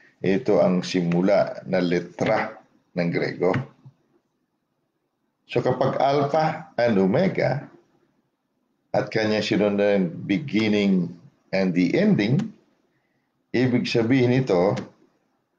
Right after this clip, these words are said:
dito sa mundo. Dito lang may Alpha na,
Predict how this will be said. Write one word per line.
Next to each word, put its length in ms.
dito 320
sa 100
mundo. 380
Dito 400
lang 240
may 160
Alpha 800
na, 100